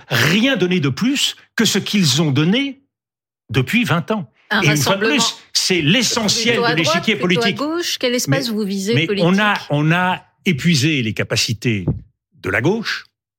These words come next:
Speaker 1: avec François Hollande. On a épuisé les capacités de la droite avec Nicolas Sarkozy. Et on avait, on a épuisé les capacités de ce qui est censé dépasser la droite et la gauche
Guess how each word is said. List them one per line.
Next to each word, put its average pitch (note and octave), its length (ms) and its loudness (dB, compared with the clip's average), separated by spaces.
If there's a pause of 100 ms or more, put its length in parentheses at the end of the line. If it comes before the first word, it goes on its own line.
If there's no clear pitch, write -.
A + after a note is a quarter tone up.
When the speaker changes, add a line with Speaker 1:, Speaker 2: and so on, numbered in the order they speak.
(240)
Speaker 1:
avec G2 220 -2
François A2 300 0
Hollande. E2+ 240 -4 (580)
On D#3 140 2
a G#3 100 2
épuisé F#3 560 0
les A#2 140 -2
capacités B2+ 500 0
de G#2+ 80 -2
la C3+ 120 2
droite G3 340 -2
avec D3 240 -4
Nicolas D#3 260 0
Sarkozy. G#2 500 -4 (300)
Et G3 80 2
on A3+ 160 2
avait, G#3+ 480 0
on F3+ 160 2
a D#3+ 120 0
épuisé G3 560 0
les C#3 120 0
capacités F3+ 540 0
de C#3 120 0
ce D3 120 2
qui F3+ 240 0
est E3 60 0
censé D#3+ 420 0
dépasser G#3 480 0
la C#3 100 0
droite C#3+ 260 -2
et D#3 40 2
la F#3+ 100 0
gauche B3+ 320 0